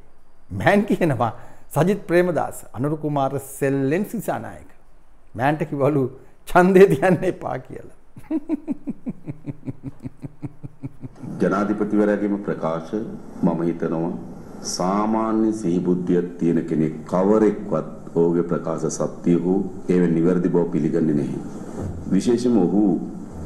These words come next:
Speaker 2: එහිදී කියනවා මැතිවරණයක් නිල වශයෙන් ප්‍රකාශයට පත් කරලා නැහැ කියලා.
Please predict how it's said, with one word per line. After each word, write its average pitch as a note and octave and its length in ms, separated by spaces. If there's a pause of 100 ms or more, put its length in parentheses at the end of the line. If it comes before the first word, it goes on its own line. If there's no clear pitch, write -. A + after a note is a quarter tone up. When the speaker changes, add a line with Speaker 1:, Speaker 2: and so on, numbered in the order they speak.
(120)
Speaker 2:
එහිදී F#2 380
කියනවා E2+ 440 (400)
මැතිවරණයක් A2+ 840 (420)
නිල F2 280
වශයෙන් A2+ 400
ප්‍රකාශයට E2+ 480
පත් D2+ 240
කරලා D#2+ 240
නැහැ C2+ 220
කියලා. - 320